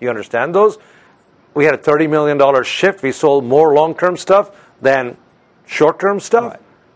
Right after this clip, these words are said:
Speaker 1: We still meet our number of eight hundred ninety-seven million dollars. We beat it. So from my perspective, it is nothing systematic. All we saw was our people selling better for what we want to achieve in the long term and having taken the eye off the ball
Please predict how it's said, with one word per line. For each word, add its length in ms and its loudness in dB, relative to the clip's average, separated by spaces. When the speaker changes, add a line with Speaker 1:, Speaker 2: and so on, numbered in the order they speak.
Speaker 1:
We 100 -2
still 280 0
meet 180 2
our 100 2
number 320 0
of 100 0
eight 160 2
hundred 220 -2
ninety-seven 540 -2
million 200 -2
dollars. 360 0
We 120 -2
beat 300 -4
it. 220 0
So 180 0
from 160 -4
my 140 2
perspective, 680 -2
it 160 -6
is 140 -4
nothing 400 -6
systematic. 720 -6
All 200 2
we 120 -2
saw 360 2
was 280 0
our 160 0
people 280 -6
selling 440 -4
better 340 0
for 100 -2
what 220 0
we 80 -4
want 240 0
to 100 -2
achieve 300 -2
in 60 -4
the 80 -2
long 260 0
term 340 -2
and 100 -4
having 280 -2
taken 260 -2
the 80 -2
eye 160 2
off 120 -6
the 100 -4
ball 400 0